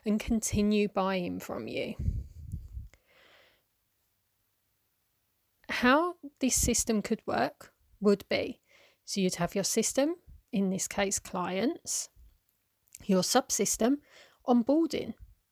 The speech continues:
and then your process, sending out contracts.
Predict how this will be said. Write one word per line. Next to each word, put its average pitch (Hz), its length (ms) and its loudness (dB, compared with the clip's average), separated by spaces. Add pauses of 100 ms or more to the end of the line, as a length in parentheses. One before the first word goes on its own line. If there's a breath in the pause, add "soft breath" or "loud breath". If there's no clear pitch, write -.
(100)
and 226 140 4
then 226 160 4
your 220 100 2
process, - 760 -4 (360 soft breath)
sending 233 460 2
out 214 180 -2
contracts. - 720 -6